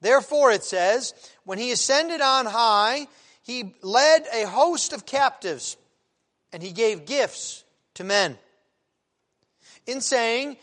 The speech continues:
"He ascended," what does it mean but that he had also descended into the lower parts of the earth? He who descended is the one who also ascended far above all the heavens, that he might fill all things.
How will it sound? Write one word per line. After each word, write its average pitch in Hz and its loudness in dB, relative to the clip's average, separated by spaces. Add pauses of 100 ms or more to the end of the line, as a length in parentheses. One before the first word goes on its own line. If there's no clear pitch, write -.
(120)
"He 294 -4
ascended," 269 2 (220)
what 262 4
does 262 -2
it 254 -6
mean 254 -6
but 247 0
that 247 2
he 254 -4
had 254 2
also 285 4
descended 269 0
into 226 -4
the 247 0
lower 247 4
parts 190 -4
of 208 -12
the 262 -10
earth? 302 -2 (1080)
He 285 -2
who 269 -2
descended 269 -2
is 190 -8
the 196 -4
one 254 0
who 233 -10
also 240 2
ascended 208 -4 (280)
far 277 4
above 240 2
all 269 4
the 247 0
heavens, 196 -2 (540)
that 147 -16
he 220 -12
might 220 -4
fill 226 0
all 208 4
things. 151 -6